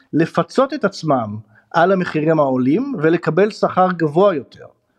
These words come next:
בתנאי תעסוקה מלאים, כמו שהמצב כיום, זה אמור להיות אפשרי. עכשיו, החברות העלו מחירים מקודם, הרווחים שלהם גדלו, העובדים עכשיו רואים את המחירים הגבוהים האלה ודורשים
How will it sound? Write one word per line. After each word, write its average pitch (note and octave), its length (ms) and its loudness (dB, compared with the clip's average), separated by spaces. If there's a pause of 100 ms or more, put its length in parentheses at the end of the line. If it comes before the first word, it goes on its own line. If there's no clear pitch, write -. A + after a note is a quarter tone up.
(340)
בתנאי D3 380 0
תעסוקה F#3 420 0
מלאים, G3 340 2
כמו E3+ 200 -2
שהמצב D#3+ 680 0
כיום, B3+ 420 2
זה E3+ 140 2
אמור F#3+ 200 2
להיות F#3+ 180 2
אפשרי. F3+ 480 -2 (800)
עכשיו, C#3 500 0
החברות E3 720 0 (100)
העלו E3 280 2
מחירים E3+ 480 -2
מקודם, B2 600 0
הרווחים D3+ 480 2
שלהם E3+ 320 2
גדלו, C3 520 -2 (360)
העובדים D#3 540 2
עכשיו F3 420 2
רואים D#3+ 280 -2
את F3+ 100 -2
המחירים D#3+ 380 0
הגבוהים D3+ 360 0
האלה D3+ 240 2
ודורשים D3 500 0